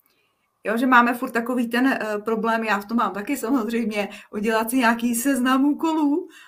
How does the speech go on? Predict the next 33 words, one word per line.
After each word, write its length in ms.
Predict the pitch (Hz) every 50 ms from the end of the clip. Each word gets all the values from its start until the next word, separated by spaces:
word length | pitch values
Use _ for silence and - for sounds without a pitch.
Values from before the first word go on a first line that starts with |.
| _ _ -
a 60 | 233
teď 180 | 226 277 -
si 60 | - 240
říkám, 260 | 240 233 220 226 233
„Jo, 80 | 247
odškrtnu 480 | - 220 214 - - 302 - - 254 269
si 160 | - 285 -
to 140 | - 269 208
úžasně, 600 | 233 233 254 285 294 285 - 302 302 285 294 302 349 339 - - - -
jo, 200 | - 247 262 262 -
a 60 | -
splnila 500 | 254 - - 277 269 269 285 262 226 226
jsem 260 | 226 - 190 151 - - - - - _ _ -
a 100 | 214 214
jdeme 260 | 233 247 247 254 240
dál.“ 380 | 262 240 220 180 190 208 202 - - - _ _ -
Ale 200 | 220 214 220 220
vlastně 440 | 214 226 233 233 - 269 269 254
směrem 360 | 254 - 220 220 214 226 240 233
k 60 | -
tomu, 380 | 285 269 277 277 247 226 233 - -
těm 240 | - 269 240 233 226
dlouhodobějším 800 | 220 196 196 214 294 285 269 220 269 233 233 240 269 262 262
cílům 540 | 240 - - 254 247 233 202 180 160 160 190
je 180 | 208 196 196 202
třeba 300 | - - 208 - 220 214
pracovat 580 | - 220 196 196 196 - 220 202 202 202 202
s 80 | - -
tou 220 | - 202 202 190
aktivitou 840 | - - - - - - 202 175 185 185 - 165 156 151 156 - - - - - - - - _ _ _
a 280 | 196 196 196 190 185 -
opravdu 420 | 190 190 - 202 196 190 196 214
ji 200 | 208 208 202